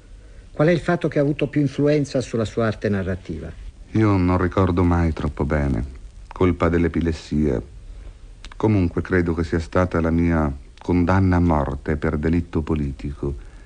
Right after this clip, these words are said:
Speaker 2: Ero stato portato insieme con altri sul patibolo. Mi venne letta la sentenza di condanna a morte mediante fucilazione.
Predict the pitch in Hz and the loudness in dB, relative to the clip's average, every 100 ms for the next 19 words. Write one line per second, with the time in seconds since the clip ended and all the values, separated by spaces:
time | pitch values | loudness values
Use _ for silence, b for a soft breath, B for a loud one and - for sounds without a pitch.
0 | B B - 85 80 92 87 78 82 76 | B B 0 0 2 0 0 0 -2 0
1 | 95 90 80 76 87 85 82 76 80 85 | 0 2 0 0 0 2 2 0 0 0
2 | 78 78 71 73 76 73 73 67 69 67 | 0 -4 -4 -4 -4 -4 -2 -2 -2 -4
3 | b b b b b - - 85 85 85 | b b b b b -6 0 2 4 4
4 | 87 90 80 78 73 76 76 87 78 78 | 4 2 0 -2 0 0 2 0 2 -2
5 | 78 76 78 80 80 80 85 78 78 76 | 0 0 2 2 2 4 2 2 0 0
6 | 76 82 76 76 - 73 80 78 73 78 | 2 2 0 -2 -6 -4 -2 -2 0 0
7 | 78 69 62 - | 0 0 -2 -6